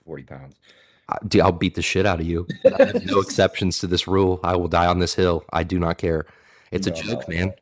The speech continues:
Speaker 2: It's a joke. I
Speaker 1: Yeah,
Speaker 2: think
Speaker 1: it is.
Speaker 2: if you wanna be with a coach and you don't give him at least six months of your time, you are, you are far too impatient, and that needs to be a conversation of expectations for yourself. Um,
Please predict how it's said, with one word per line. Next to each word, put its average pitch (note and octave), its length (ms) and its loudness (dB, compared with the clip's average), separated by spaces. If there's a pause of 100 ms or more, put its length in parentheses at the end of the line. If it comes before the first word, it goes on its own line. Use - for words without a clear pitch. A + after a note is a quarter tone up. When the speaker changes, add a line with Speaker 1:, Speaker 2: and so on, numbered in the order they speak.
Speaker 2:
It's - 120 -12
a F2+ 40 -10
joke. F#2 320 0
I E2+ 60 2
Speaker 1:
Yeah, F2 40 2
Speaker 2:
think G2 280 -2
Speaker 1:
it G2 200 -10
is. - 280 -18 (240)
Speaker 2:
if - 140 -8
you G#2+ 60 4
wanna A2 220 4
be A2+ 140 6
with A2 120 4
a G2+ 60 -4
coach - 580 -2 (100)
and F2+ 180 0
you F#2+ 100 0
don't G2 180 2
give F#2+ 160 2
him F#2 120 2
at - 80 -2
least F2+ 220 0
six - 200 -4
months F2+ 220 -2
of - 40 -8
your E2+ 100 -2
time, D#2+ 520 0
you E2+ 300 0
are, D#2+ 380 0
you F2 200 -2
are E2 80 0
far E2+ 260 0
too F2 180 -2
impatient, D#2 460 -4
and D2+ 100 -2
that E2 80 -2
needs E2 200 -2
to D#2+ 60 -6
be D#2+ 300 -2 (340)
a F#2 80 -4
conversation F2+ 580 0
of D#2+ 80 -6
expectations D#2 880 -4 (100)
for F#2 140 -4
yourself. - 560 -2 (320)
Um, D#2 420 -4